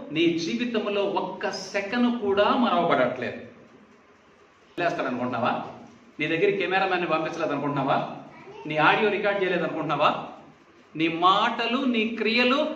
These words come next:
నువ్వు చేసినటువంటి ప్రతి పనిని ఆయన రికార్డు చేసి పెట్టాడు. వాటన్నిటిని నీకు చూపిస్తే నువ్వు అప్పుడు ఏం మాట్లాడగలుగుతావు? ఏం మాట్లాడగలుగుతావు?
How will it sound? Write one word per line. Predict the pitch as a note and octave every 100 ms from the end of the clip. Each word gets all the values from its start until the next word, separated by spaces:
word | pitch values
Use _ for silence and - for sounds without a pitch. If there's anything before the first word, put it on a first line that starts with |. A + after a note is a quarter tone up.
| - F#3+
నువ్వు | G#3
చేసినటువంటి | A3 - A#3+ C4 - C#4 B3+ B3 B3 A#3+
ప్రతి | - - A#3 A#3 B3 A#3 -
పనిని | A#3 C#4+ D4 D4+ G3+
ఆయన | G3 A3 A3 G3+
రికార్డు | G3 - C#4+ D4 C#4+
చేసి | C4 B3+
పెట్టాడు. | B3+ A#3+ A#3 B2+ - - - F3
వాటన్నిటిని | F#3 G3+ A#3+ D4 D#4 D4
నీకు | B3
చూపిస్తే | - A#3+ A#3 B3 - F3 C#3 G#3+ - - -
నువ్వు | G3
అప్పుడు | G3 E3+
ఏం | G3 A3+
మాట్లాడగలుగుతావు? | A3 G#3+ G3+ F#3+ F#3+ F#3 F#3 F#3 F#3+ - - - - _ _ - - _ _ _ _ _ _ _ _ _ _
ఏం | E3+ A3+
మాట్లాడగలుగుతావు? | A3+ A3+ G#3+ G3+ G3 F#3+ G3 G3 G3